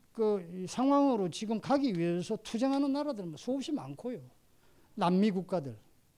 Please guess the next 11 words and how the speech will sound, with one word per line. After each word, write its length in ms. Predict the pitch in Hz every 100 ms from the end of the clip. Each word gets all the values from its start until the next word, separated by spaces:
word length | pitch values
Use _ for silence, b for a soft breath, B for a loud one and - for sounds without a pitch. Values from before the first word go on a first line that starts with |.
| _ _ b b
남미 260 | - 269 233
국가들 380 | 277 262 285 240
전통적으로 880 | 175 170 247 247 233 226 156 143 147
얼마나 600 | 147 151 180 294 330 339
참을 540 | - - 269 285 247 180 b b b b b b _
이 100 | 190
제-, 180 | 143 -
소위 240 | 156 180 196
말하는 400 | 196 185 180 165
그 100 | 160
서양의 480 | - 170 180 185